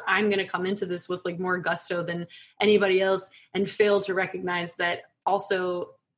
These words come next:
you know, somebody else who's been doing this for a long time might be slightly, slightly more capable of, of <laughs> handling some of this than I am. And I think I'm probably gonna need to remind myself of that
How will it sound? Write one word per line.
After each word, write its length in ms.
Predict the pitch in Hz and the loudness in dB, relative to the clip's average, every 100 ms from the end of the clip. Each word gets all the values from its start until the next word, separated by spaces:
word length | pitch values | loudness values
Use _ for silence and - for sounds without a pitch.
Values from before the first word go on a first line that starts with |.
| _ _ - | _ _ -8
you 100 | 175 | -4
know, 140 | 175 | -6
somebody 460 | 170 185 180 180 180 | -2 -2 0 -2 -2
else 200 | 175 - | -4 -6
who's 200 | 180 175 | -8 -6
been 120 | 180 | -4
doing 280 | 190 208 185 | 0 0 -2
this 160 | 175 | -6
for 100 | - | -6
a 60 | 175 | -4
long 180 | 175 175 | -4 -4
time 300 | 190 190 - _ _ _ _ - | -4 -4 -6 _ _ _ _ 0
might 200 | 277 294 | 2 4
be 120 | 294 | 2
slightly, 640 | 277 294 277 277 269 269 - _ _ - | 2 2 2 2 -2 -2 -12 _ _ -16
slightly 440 | - 247 240 247 | -4 0 0 0
more 300 | 240 233 233 - 220 | 2 2 0 -2 -2
capable 480 | 269 240 185 170 170 | 0 0 0 -2 -2
of, 240 | 170 - | -6 -4
of 140 | - 196 | 0 0
<laughs> 160 | - | 4
handling 460 | 330 285 247 190 190 | 8 8 8 6 4
some 160 | 202 220 190 | 2 2 4
of 60 | |
this 240 | 196 208 - | 4 2 0
than 140 | 247 | 0
I 160 | 208 196 | 2 2
am. 280 | 185 185 - | 0 -2 -2
And 260 | 185 190 - - - - - - - - - _ | -2 -2 -4 -8 -12 -12 -12 -10 -10 -14 -20 _
I 60 | 202 | -4
think 180 | 220 262 | 0 2
I'm 80 | 247 | 2
probably 260 | 247 233 | 2 4
gonna 140 | 220 214 | 4 2
need 120 | 214 | 4
to 80 | 208 | 4
remind 300 | 190 180 180 | 2 0 0
myself 300 | 175 175 165 | -4 -8 -8
of 100 | 165 | -4
that 400 | 180 185 - | -2 -2 -4